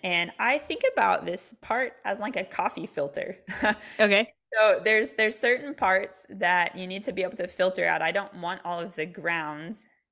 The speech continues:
Speaker 1: in my mug, but I want the flavor of the grounds in my mug. And it's really important. And so this section is, how do we know the voice we're hearing is from God? And so it's
Speaker 2: Mm-hmm.
Speaker 1: this idea of filtering God's voice from the enemy's voice versus our own voice.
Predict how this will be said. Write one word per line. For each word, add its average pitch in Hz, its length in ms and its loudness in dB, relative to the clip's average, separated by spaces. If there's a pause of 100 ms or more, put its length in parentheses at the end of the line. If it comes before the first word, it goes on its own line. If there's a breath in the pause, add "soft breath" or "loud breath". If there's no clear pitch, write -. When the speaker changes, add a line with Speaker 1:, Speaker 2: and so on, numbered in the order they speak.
(100)
Speaker 1:
in 170 220 -6
my 151 160 -4
mug, 156 580 -4 (160)
but 165 320 -2
I 165 120 2
want 165 300 -4
the 160 120 -6
flavor 160 380 4
of 143 160 2
the 170 100 0
grounds 135 400 -4
in 139 100 -6
my 131 140 -8
mug. 123 240 -6
And 143 100 -10
it's - 140 -12
really 160 160 0
important. - 460 -6 (640 soft breath)
And 220 100 -2
so 170 160 4
this 208 320 2
section 160 480 2
is, 147 300 -2
how - 180 4
do 208 80 4
we 196 120 -2
know 170 260 2
the 175 140 -2
voice 151 340 -2
we're 156 80 -4
hearing 151 340 -6
is 143 140 -8
from 143 260 -8
God? 120 420 -6 (400)
And 180 140 0
so - 100 -2
it's 160 120 0
Speaker 2:
Mm-hmm. 156 80 -8
Speaker 1:
this - 200 -8
idea 151 460 -2
of 135 240 -8 (100)
filtering 160 520 -2
God's 147 340 2
voice 135 380 2
from 135 180 -2
the 120 100 -4
enemy's 165 420 4
voice 151 420 4
versus 143 400 -2
our 131 200 0
own 139 200 -6
voice. - 400 -6